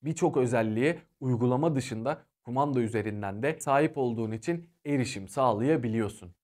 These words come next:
Son olarak vakum mop özelliğinden de bahsetmek istiyorum sizlere. Evinizi tamamen temizlediniz ve temizlik bitti. Artık üç yüz elli mililitrelik su tankı ile birlikte evinizi komple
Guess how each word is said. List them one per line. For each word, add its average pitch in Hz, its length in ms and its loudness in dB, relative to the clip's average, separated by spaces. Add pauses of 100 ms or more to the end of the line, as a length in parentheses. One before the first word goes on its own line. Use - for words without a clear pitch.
(160)
Son 214 240 0
olarak 135 480 2
vakum 131 420 0
mop 165 260 2
özelliğinden 127 640 2
de 110 120 -2
bahsetmek 104 540 -8
istiyorum 101 400 -10
sizlere. 127 480 -8
Evinizi 185 540 4
tamamen 170 540 4
temizlediniz 131 840 -2
ve 123 100 -8
temizlik 127 560 -4
bitti. 120 380 -8
Artık 156 460 0
üç 131 220 -12
yüz 123 100 -2
elli 139 220 2
mililitrelik 113 840 -2
su 165 140 0
tankı 120 320 -2
ile 95 240 -8
birlikte 120 600 -4 (300)
evinizi 123 500 -2
komple 135 540 -2